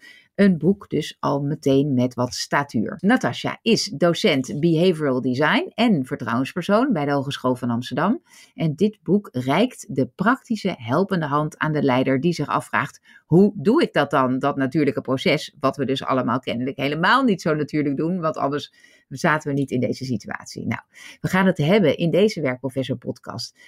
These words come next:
over hoe, wat dan een sociaal veilig klimaat is, wat ongewenst gedrag triggert en versterkt en welke signalen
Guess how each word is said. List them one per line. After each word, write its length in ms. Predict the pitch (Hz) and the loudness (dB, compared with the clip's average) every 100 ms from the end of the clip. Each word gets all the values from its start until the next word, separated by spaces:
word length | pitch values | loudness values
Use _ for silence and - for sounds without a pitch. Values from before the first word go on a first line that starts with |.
| _ _ | _ _
over 600 | - 247 240 - 113 117 - _ _ - | 2 4 4 2 -2 -4 -10 _ _ -8
hoe, 160 | 147 | -4
wat 320 | 147 208 - - | 2 0 0 -2
dan 220 | 143 - | -2 0
een 80 | 131 | -2
sociaal 400 | 143 131 127 123 | -2 -2 -2 -2
veilig 320 | 127 123 123 | -2 -4 -4
klimaat 420 | 131 127 113 117 | -2 0 0 -2
is, 420 | - 254 - - _ - | 0 0 0 -12 _ -4
wat 320 | 135 170 - | 0 0 0
ongewenst 640 | 160 131 135 131 127 123 | -4 -2 0 2 2 0
gedrag 320 | - 120 120 - | -2 -4 -4 -4
triggert 520 | 180 220 240 240 - | 2 2 4 -2 -2
en 140 | 120 | -6
versterkt 540 | 139 127 170 175 190 - | -6 -2 2 2 2 -2
en 140 | 151 | 0
welke 260 | 143 147 139 | 0 0 -2
signalen 600 | 143 131 135 143 143 | -2 0 2 2 0